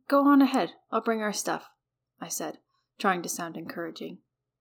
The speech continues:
Ari swallowed and nodded again, but still wouldn't leave. "Ari, Pierce was playing in dry dirt, and he was much smaller than you," I said,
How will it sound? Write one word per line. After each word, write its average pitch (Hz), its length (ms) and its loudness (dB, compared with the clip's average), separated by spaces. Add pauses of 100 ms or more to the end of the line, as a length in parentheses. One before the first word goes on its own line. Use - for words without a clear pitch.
(800)
Ari 175 240 -4
swallowed 160 600 -6 (320)
and 180 120 -8
nodded 175 300 -4
again, 170 380 -8 (580)
but - 160 -4
still 202 240 2
wouldn't 180 280 -4
leave. 175 340 -10 (840)
"Ari, 226 440 -2 (400)
Pierce 247 320 -2
was 247 120 -2
playing 240 280 0
in 214 140 -4
dry 202 320 -4
dirt, 180 340 -4
and 202 120 -12
he 214 120 -6
was 196 160 -6
much 190 320 -4
smaller 185 400 -6
than 170 200 -12
you," - 300 -12 (720)
I 190 60 -8
said, 165 320 -8